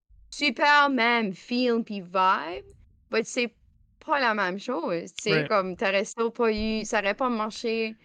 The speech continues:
Speaker 1: avec le eight-bit
Speaker 2: Ah,
Speaker 1: feel.
Speaker 2: hundred percent, yeah.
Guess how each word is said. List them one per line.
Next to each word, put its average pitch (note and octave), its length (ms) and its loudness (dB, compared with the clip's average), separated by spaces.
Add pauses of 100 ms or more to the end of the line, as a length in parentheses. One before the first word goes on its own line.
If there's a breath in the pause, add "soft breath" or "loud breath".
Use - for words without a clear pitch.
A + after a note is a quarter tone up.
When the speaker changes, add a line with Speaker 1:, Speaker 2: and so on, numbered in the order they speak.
(380 soft breath)
Speaker 1:
avec G3+ 280 -2
le G#3 60 0
eight-bit F#3+ 480 0
Speaker 2:
Ah, D3 180 4
Speaker 1:
feel. C#3 100 0 (120)
Speaker 2:
hundred D3 140 2
percent, E3+ 260 -4 (140)
yeah. D3 200 -6